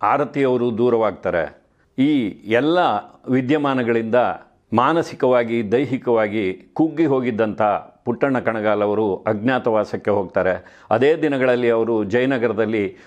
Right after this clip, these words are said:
ಒಂದು ಬಾಡಿಗೆ ಮನೆಯನ್ನ ಪಡೆದು ಅದಕ್ಕೆ ಹೆಡ್ಡನಹಟ್ಟಿ ಅಂತ ಹೆಸರಿಟ್ಟು ಅಲ್ಲಿ ವಾಸ ಮಾಡ್ತಾ ಇರ್ತಾರೆ. ಆಗ ಅವರ ಬಳಿ ಒಬ್ಬ ನಿರ್ಮಾಪಕರು ಬರ್ತಾರೆ, ಅವರಿಗೆ ಪರಿಚಿತರಾಗಿದ್ದವರೇ. ಒಂದು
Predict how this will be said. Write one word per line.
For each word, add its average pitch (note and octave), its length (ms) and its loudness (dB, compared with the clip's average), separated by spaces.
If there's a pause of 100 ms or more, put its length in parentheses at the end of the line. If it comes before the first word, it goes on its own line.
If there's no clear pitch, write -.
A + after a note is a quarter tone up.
(120)
ಒಂದು A#2 200 0
ಬಾಡಿಗೆ C3 420 2
ಮನೆಯನ್ನ A2+ 460 -2 (360)
ಪಡೆದು A#2+ 340 2
ಅದಕ್ಕೆ A2 300 0
ಹೆಡ್ಡನಹಟ್ಟಿ B2 1040 -2 (180)
ಅಂತ A2+ 180 0
ಹೆಸರಿಟ್ಟು A2+ 880 0 (200)
ಅಲ್ಲಿ B2+ 560 0 (200)
ವಾಸ G#2+ 220 0
ಮಾಡ್ತಾ G2 360 -2
ಇರ್ತಾರೆ. - 400 -10 (300)
ಆಗ F#3+ 220 2
ಅವರ E3 200 4
ಬಳಿ D#3 220 2
ಒಬ್ಬ D3+ 220 2
ನಿರ್ಮಾಪಕರು C#3 640 0
ಬರ್ತಾರೆ, G#2 500 -4 (340)
ಅವರಿಗೆ D3 260 0
ಪರಿಚಿತರಾಗಿದ್ದವರೇ. B2+ 1080 -2 (360)
ಒಂದು C3+ 560 -2